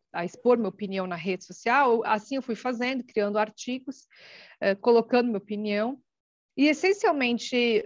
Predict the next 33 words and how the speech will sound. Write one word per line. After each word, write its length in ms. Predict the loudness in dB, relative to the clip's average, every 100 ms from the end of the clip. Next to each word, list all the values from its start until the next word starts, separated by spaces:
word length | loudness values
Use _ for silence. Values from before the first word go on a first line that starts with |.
| 0
eh, 180 | 0
em 80 | 2
dois 160 | 2 0
mil 140 | -4
e 20 |
dezessete 540 | -4 -4 -2 0 0 0
a 20 |
dois 160 | -4 -4
mil 120 | -6
e 20 |
dezoito, 420 | -2 2 2 2
foi 140 | -4 -6
justamente 520 | -6 -6 -6 -6 -6
quando 180 | -2 -2
eu 60 |
saí 360 | 0 0 0 0
da 100 | -4
Tishman, 560 | -4 -12 -8 -8 -8 -12
fui 160 | -8 -6
empreender 520 | -2 -2 0 2 2
e 60 | 2
comecei 360 | -4 -6 -4
esse 120 | -4
processo 480 | -4 -6 -2 -2 -4
de, 240 | -8 -8 -12 _
de 180 | -14 -12
conhecimento, 960 | -4 -2 0 -4 -6 -6 -6 -6 -8 -8 _ -20 _ _ _ -8
eh, 500 | -4 -4 -4 -6 -8 -14 _
no 160 | -10 -6
universo 380 | -4 -2 -2 -2
da 60 |
liderança 320 | -4 -4 -8 -10
feminina, 640 | -12 -6 -4 -4 -6